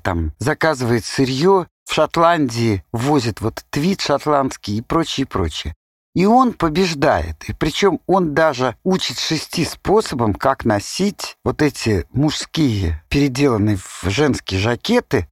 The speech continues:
как носить, чтобы шесть дней подряд быть разным. То есть какой галстук надевать, как там шарф заправлять и прочее, прочее.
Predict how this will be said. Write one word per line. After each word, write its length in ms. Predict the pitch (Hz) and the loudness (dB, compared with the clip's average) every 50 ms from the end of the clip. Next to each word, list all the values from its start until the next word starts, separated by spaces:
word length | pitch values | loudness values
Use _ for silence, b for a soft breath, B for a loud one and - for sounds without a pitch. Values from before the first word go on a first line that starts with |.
| _ _ _ _ - | _ _ _ _ 0
как 260 | - 180 165 - - | 2 2 2 2 2
носить, 460 | 135 139 143 143 - - 233 247 - - | 2 2 2 2 0 0 0 0 0 -2
чтобы 380 | - - - 151 139 123 139 | -8 -4 -2 -2 0 0 -2
шесть 420 | 127 - - 180 185 170 123 95 - | -2 0 2 2 4 4 2 0 0
дней 260 | 135 135 143 131 98 | 2 2 2 2 2
подряд 520 | - - 95 98 92 113 147 190 240 214 _ - - - | 0 -2 -2 0 2 4 4 4 4 2 _ -8 -16 -8
быть 320 | - 107 143 190 - - 180 | -2 0 0 0 2 2 2
разным. 600 | 160 151 131 104 87 - - 71 69 73 76 - _ _ _ _ _ _ _ _ _ _ - | 4 4 4 2 2 -2 -4 -4 -4 -4 -6 -8 _ _ _ _ _ _ _ _ _ _ 0
То 80 | 143 | 0
есть 140 | 143 123 - | 0 0 0
какой 300 | - 143 - - 185 180 | -4 -6 -2 -2 -2 -2
галстук 500 | 147 151 156 135 107 - - - - - | 2 2 2 2 2 0 -4 -10 -6 -2
надевать, 680 | 127 135 127 113 135 135 147 170 180 175 - - - - _ _ _ - | 0 0 0 0 0 0 2 2 2 0 0 -4 -16 -18 _ _ _ -4
как 220 | - 147 - - | -2 -2 -2 0
там 240 | - 139 117 107 98 | 0 0 0 0 -2
шарф 420 | - - - 165 165 160 147 - - | -2 0 2 4 4 4 2 -2 -8
заправлять 840 | 117 117 120 - 127 139 139 131 131 127 123 110 - - - - - | -6 -4 -2 0 2 2 2 2 2 2 2 0 -4 -8 -14 -10 -8
и 60 | 113 | -8
прочее, 480 | - - - 151 165 - - - 135 - | -6 -2 0 0 0 -2 -2 -4 -4 -2
прочее. 520 | - - 95 78 - - - - 82 80 | -2 -2 -2 -2 -4 -6 -8 -8 -10 -10